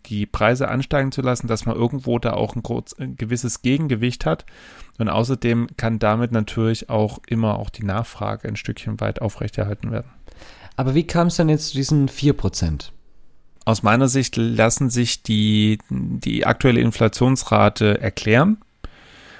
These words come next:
Speaker 1: Sicherlich nicht nur mit dem Mehrwertsteueranstieg, aber es ist natürlich ein, da bin ich wieder zu sehr Mathematiker, ein starker rechnerischer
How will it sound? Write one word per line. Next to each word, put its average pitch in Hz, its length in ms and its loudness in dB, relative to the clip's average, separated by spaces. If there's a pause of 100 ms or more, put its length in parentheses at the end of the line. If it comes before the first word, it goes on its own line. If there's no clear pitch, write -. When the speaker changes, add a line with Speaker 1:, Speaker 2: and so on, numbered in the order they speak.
(360)
Speaker 1:
Sicherlich 123 440 6
nicht 127 240 6
nur 123 160 6
mit 117 260 4
dem 110 200 4
Mehrwertsteueranstieg, 139 1120 2
aber 110 160 6
es 107 120 0
ist 123 160 -2
natürlich 120 460 2
ein, 113 520 0 (680)
da 110 120 -4
bin 107 160 -2
ich 95 120 -6
wieder 98 200 -2
zu - 100 -6
sehr 98 160 -2
Mathematiker, 95 720 -2
ein 101 400 -4 (400)
starker 120 560 2
rechnerischer 135 720 0